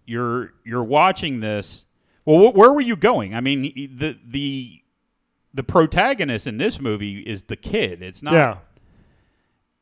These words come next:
Speaker 1: you know, and he definitely overcomes. I mean, he's got the asthma, which
Speaker 2: Mm.
Speaker 1: the do-, the weird thing is, is that even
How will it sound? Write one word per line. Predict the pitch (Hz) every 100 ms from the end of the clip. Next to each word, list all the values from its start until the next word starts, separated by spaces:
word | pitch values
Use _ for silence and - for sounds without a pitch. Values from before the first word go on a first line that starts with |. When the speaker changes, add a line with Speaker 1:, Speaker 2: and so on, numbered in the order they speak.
| _ _
Speaker 1:
you | 147
know, | 143 117
and | 139
he | 196
definitely | 147 170 226 208 135
overcomes. | 123 135 104 - 165 165 95 117 - - _
I | -
mean, | 123 127 120
he's | 143 156 156 135 - - _ _ _ 92 104
got | 123 170
the | 208 151
asthma, | 143 139 131 123
which | 123 131 - - _ _ -
Speaker 2:
Mm. | 120 110
Speaker 1:
the | 113
do-, | 117 202 196
the | 156
weird | 151 226 330
thing | 240 214 175
is, | 156 139 143
is | 143
that | 131 139
even | 127 160 240 233